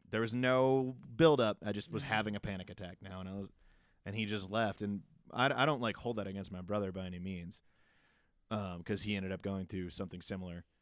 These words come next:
Speaker 1: So, like, I, it was just th-, that moment was such a, a big moment for, like, what the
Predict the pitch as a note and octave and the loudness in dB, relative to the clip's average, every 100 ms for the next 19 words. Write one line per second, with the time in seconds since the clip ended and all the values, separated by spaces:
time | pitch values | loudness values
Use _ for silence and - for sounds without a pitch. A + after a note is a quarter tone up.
0 | _ _ _ - - G#2 F#2 F2 - - | _ _ _ -10 -2 0 0 -4 -10 -12
1 | G2 F2+ A#2+ A#2+ - _ _ _ _ - | -10 0 4 4 0 _ _ _ _ -8
2 | - C3 B2+ D3 - D#3+ D#3 D3 B2+ C3+ | 2 2 4 -2 -4 -12 -8 -4 0 2
3 | C3+ A#2+ A#2 A#2 G#2+ G2+ F#2+ A2 - F#2+ | 2 2 2 2 0 -2 -2 -2 -2 -4
4 | F2+ F2+ F2+ F#2+ F2+ - G#2 F#2+ F#2+ F#2+ | -4 -8 -8 -8 -8 -4 -4 -4 -6 -6
5 | F#2 - F#2 F#2 F2+ - F#2 F#2+ - | -8 -8 -8 -8 -10 -14 -10 -10 -8